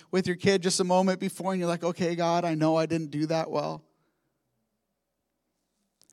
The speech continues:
I think it's important for us to understand that even in the lives of Christians,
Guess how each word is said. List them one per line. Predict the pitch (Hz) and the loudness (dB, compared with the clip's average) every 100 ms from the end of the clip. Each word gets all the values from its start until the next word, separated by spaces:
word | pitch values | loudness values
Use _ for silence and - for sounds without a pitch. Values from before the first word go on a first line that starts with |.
| _ _ | _ _
I | 220 | 4
think | 285 | 6
it's | 339 | 4
important | 285 208 330 349 339 | 2 6 8 8 4
for | 311 | 2
us | 269 285 - | 6 6 4
to | - | 2
understand | 269 269 269 - 269 285 269 262 | 2 4 2 2 4 4 6 4
that | 240 247 | 4 6
even | 320 381 359 339 | 8 8 8 8
in | 330 | 8
the | 330 | 8
lives | 294 302 311 339 339 339 240 | 8 8 8 8 8 6 4
of | 277 226 | 4 4
Christians, | - 311 349 - 302 269 220 - | 6 6 8 4 4 4 4 0